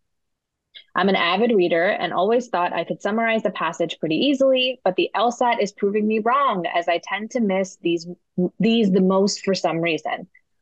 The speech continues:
What is your thought process when approaching that first main point question? For example, are you focusing on the author's P O V? Is there some kind of strategy you employ?" Thank you, Lucy, for being our first question.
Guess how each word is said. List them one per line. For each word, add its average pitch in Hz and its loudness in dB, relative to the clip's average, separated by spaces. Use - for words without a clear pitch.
What 233 2
is 269 4
your 254 4
thought 226 0
process 185 -2
when 165 -2
approaching 202 0
that - -2
first 233 0
main 190 0
point 170 -2
question? 156 -4
For - 0
example, 220 2
are 175 0
you 170 2
focusing 170 -2
on 165 -2
the 156 -2
author's 160 -2
P 160 0
O 156 0
V? 247 -2
Is 180 -4
there 160 0
some 180 0
kind 160 -2
of 160 -6
strategy 156 0
you 156 0
employ?" 165 0
Thank 320 2
you, 349 2
Lucy, 349 2
for 285 0
being 277 0
our 247 -2
first 226 -2
question. 170 -4